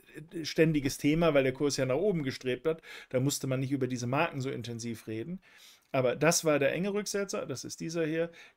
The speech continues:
Diese grüne Marke entspricht diesem Rücksetzer. Das ist aktuell mal das. Solange er oberhalb bleibt, na gut, ist das vielleicht noch kein Riesendrama. Ja, aber er kommt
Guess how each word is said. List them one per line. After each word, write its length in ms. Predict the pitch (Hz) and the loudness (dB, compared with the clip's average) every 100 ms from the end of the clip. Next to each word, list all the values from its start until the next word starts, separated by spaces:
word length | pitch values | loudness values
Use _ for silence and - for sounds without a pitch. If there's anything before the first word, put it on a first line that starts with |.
| - | -4
Diese 200 | 156 151 | 0 2
grüne 280 | 147 151 | 4 4
Marke 360 | 143 131 135 139 | 4 4 2 0
entspricht 460 | 131 - 127 110 185 | -4 -4 -8 -6 -4
diesem 240 | 202 202 | -2 -2
Rücksetzer. 680 | 185 180 175 170 170 165 170 - _ - | -2 0 0 0 0 -2 -4 -20 _ -6
Das 200 | 123 110 | -2 -2
ist 260 | - - - | -4 -6 -4
aktuell 600 | 160 - 202 - 185 196 | -4 -2 -2 2 4 4
mal 280 | 185 185 185 | 2 0 0
das. 400 | 208 240 - - - _ _ _ - | 0 -2 -8 -14 -20 _ _ _ -8
Solange 460 | - 143 156 180 | 0 4 6 6
er 200 | 151 143 | 6 4
oberhalb 460 | 180 190 165 175 175 | 4 6 6 6 4
bleibt, 480 | 151 156 170 - - | 2 4 2 0 -12
na 260 | 139 139 143 | -4 0 0
gut, 500 | 143 185 285 - - _ _ _ _ _ _ _ | 2 4 4 2 -16 _ _ _ _ _ _ _
ist 160 | - 160 | -8 -2
das 140 | 143 | -2
vielleicht 260 | - 147 143 | 2 0 0
noch 140 | 135 | -4
kein 240 | - 143 | -2 -2
Riesendrama. 920 | 135 139 165 175 190 175 180 190 247 285 _ _ _ _ _ _ _ _ _ _ | 0 2 2 2 2 2 2 2 -2 -6 _ _ _ _ _ _ _ _ _ _
Ja, 200 | - 170 - | -6 -6 2
aber 180 | 147 | 6
er 100 | 170 | 6
kommt 460 | 165 - 190 233 - | 6 4 2 2 -4